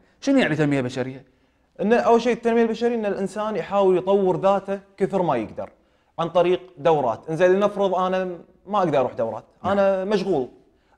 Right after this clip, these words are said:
Speaker 2: أو مثلا سعر الدورة مكلف، مع إنه في دورات فري وفي دورات بفلوس. الحلو إن إحنا وصلنا الحين مرحلة عندنا ال-، الآيفون اللي قدامك أو
Speaker 1: نعم.
Speaker 2: الجالكسي، وايد سهولة إنك تدش على اليوتيوب وتكتب أي موضوع تبيه.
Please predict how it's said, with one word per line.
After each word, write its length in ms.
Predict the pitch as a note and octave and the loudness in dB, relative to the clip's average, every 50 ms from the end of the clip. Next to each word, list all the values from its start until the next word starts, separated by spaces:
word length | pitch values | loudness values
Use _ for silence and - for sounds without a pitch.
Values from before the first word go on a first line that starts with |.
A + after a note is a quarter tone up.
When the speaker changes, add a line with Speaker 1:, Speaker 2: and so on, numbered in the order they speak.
| - | 4
Speaker 2:
أو 140 | F3 G3 G#3 | 6 6 6
مثلا 360 | G3+ G3+ F#3+ G3 F#3+ F#3+ G3 | 6 4 4 4 4 2 2
سعر 260 | F#3 - G3 F#3+ G3 | 0 -2 -2 -2 0
الدورة 580 | F#3 E3 D3+ F3+ F3+ F3+ F3+ F3+ F3+ F#3 F3+ F3 - | 0 0 2 2 2 2 2 0 0 0 -2 -4 -8
مكلف، 480 | C#3+ C#3 - E3 C#3+ B2 G#2 G2+ - - | -10 -8 -4 -2 -2 -2 -2 -4 -6 -6
مع 80 | C#3+ | -4
إنه 120 | D#3 E3+ E3+ | -2 0 0
في 140 | E3 F#3+ E3+ | 0 0 2
دورات 360 | D#3+ C#3+ C#3+ C#3 B2+ - C3+ | 2 2 2 0 -2 -4 -6
فري 260 | A#2+ - D#3+ G3+ A3+ | -12 -10 -10 -10 -10
وفي 180 | A#3+ A#3 A#3 G#3+ | -10 -10 -8 -4
دورات 380 | G3+ G3 F#3+ F#3+ F#3 F3 F#3 - | -2 -2 0 -2 -2 -4 -6 -10
بفلوس. 400 | C3 B2 B2 A2+ G2+ F#2 - _ _ _ _ _ _ _ _ _ _ _ _ - | -18 -16 -14 -14 -14 -16 -18 _ _ _ _ _ _ _ _ _ _ _ _ -12
الحلو 420 | F#2 G2 B2 C#3 C3 - A#3 B3 B3 | -8 -4 -4 -4 0 2 4 4 4
إن 140 | A3 G#3+ G#3+ | 4 2 0
إحنا 180 | G#3 G#3 G#3+ | 0 0 0
وصلنا 360 | G3+ F#3+ G3 A#3 A#3+ A3+ A3 | 0 0 0 0 0 0 0
الحين 180 | G#3 G#3+ A3+ G#3+ | -2 -4 -4 -4
مرحلة 480 | G#3+ G#3 G#3 G#3 A3 G#3+ G#3 A3 A3+ - - - | -2 -4 -4 -2 -2 -2 -2 -4 -6 -10 -10 -8
عندنا 260 | F3+ F3 G3+ F#3+ F3+ | -6 -4 -2 0 0
ال-، 160 | D#3+ C#3 G#2+ | -2 -2 -4
الآيفون 560 | - - - - - - C3+ C#3+ C#3 - E3 C#3+ | -12 -16 -18 -18 -6 -2 -2 -2 -2 -2 -4 -4
اللي 120 | B2+ A#2 | -4 -6
قدامك 520 | A2+ A2+ G#2+ C3 B2 B2 A2+ A#2 A#2 - | -8 -8 -6 -6 -4 -4 -6 -8 -10 -12
أو 80 | - A2+ | -12 -12
Speaker 1:
نعم. 120 | G#2+ F#2+ | -10 -10
Speaker 2:
الجالكسي، 500 | G2 G2+ B2+ C3 C3+ C3 - - - B2 - _ _ _ _ _ _ _ _ _ - | -8 -6 -4 -4 -4 -4 -6 -10 -18 -18 -18 _ _ _ _ _ _ _ _ _ -2
وايد 300 | A#2 C#3+ G#3 B3 C4 - | 4 6 6 8 6 4
سهولة 320 | - - B3 A#3+ B3+ A#3+ A3 | 2 2 4 6 6 6 4
إنك 200 | F#3+ F3 E3+ - | 4 2 -2 -4
تدش 300 | E3 D#3 F3 A#3+ A#3 G#3+ | -4 -4 -4 -4 -2 -2
على 80 | G#3+ | -2
اليوتيوب 440 | G#3 G#3+ G#3 G#3 - G#3+ A3+ A#3+ - - - | -2 -2 -4 -4 -6 -6 -6 -6 -6 -6 -8
وتكتب 440 | F3+ - B3+ B3+ B3+ - A3+ - | -2 0 0 0 0 -2 -4 -2
أي 140 | - - C4+ | -2 -2 0
موضوع 320 | B3+ B3 A#3+ G3+ B3 A#3 - | 2 2 2 4 2 2 0
تبيه. 480 | - F3+ D#3+ E3 E3 G#2+ - _ _ | -2 -6 -6 -6 -6 -10 -12 _ _